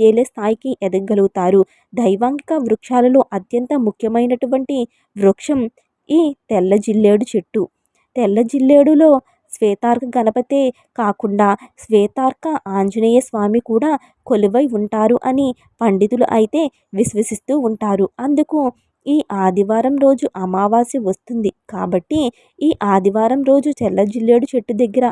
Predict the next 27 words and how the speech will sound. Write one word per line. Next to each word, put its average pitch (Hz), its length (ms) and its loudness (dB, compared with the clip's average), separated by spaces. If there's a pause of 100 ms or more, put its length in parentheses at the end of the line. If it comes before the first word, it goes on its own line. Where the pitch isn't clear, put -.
(120)
ఇలా 277 180 0
చేసి 202 440 -4
కేవలం 214 460 2 (380)
ఈ 262 100 0 (120)
ఒకటి 202 400 0
ఇంటికి 220 320 0
తెచ్చుకోవడం 226 680 -2
వల్ల 233 240 2 (420)
లక్ష్మీ 214 440 0
గణపతుల 247 520 -2
యొక్క 240 300 0 (140)
అలానే 202 400 -2 (100)
ఆంజనేయ 196 460 -2
స్వామి 247 400 -2
సూర్య 196 320 -2
భగవానుడి 233 560 -2
యొక్క 269 220 0 (460)
అనుగ్రహం 214 520 2
అనేది 240 260 0
తెచ్చిపెట్టుకున్నట్లే. 208 1080 -4 (300)
పరమశివుని 254 580 0
యొక్క 269 260 -2
అనుగ్రహం, 202 500 -2
శివకేశవుల 247 640 -4
యొక్క 269 240 -2
అనుగ్రహాన్ని 214 680 -2
పొంది 196 420 0